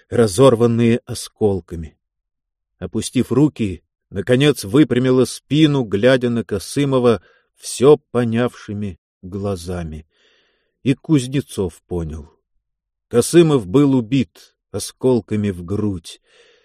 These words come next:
видимо, в тот момент, когда он еще хотел подняться, когда последний снаряд разорвался на бруствере.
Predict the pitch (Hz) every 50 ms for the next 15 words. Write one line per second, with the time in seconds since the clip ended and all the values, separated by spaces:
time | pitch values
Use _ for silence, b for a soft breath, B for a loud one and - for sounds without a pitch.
0 | _ _ _ - 80 113 110 123 120 123 117 - - - 131 117 - 113 117 117
1 | 117 131 135 123 113 - - 104 104 101 120 123 120 117 113 107 110 104 - -
2 | 123 110 - 113 107 - 127 110 101 - - 95 98 90 87 98 113 139 139 127
3 | - - - 123 120 104 - _ _ _ _ _ _ _ _ - 82 82 95 87
4 | 120 - - 117 - - 117 123 156 165 143 151 147 127 - - 131 127 120 120
5 | 117 117 107 - 107 98 104 90 101 95 95 95 92 104 104 95 - - - 95
6 | 90 87 90 85 82 87 90 92 90 - - - _ - - _ _ _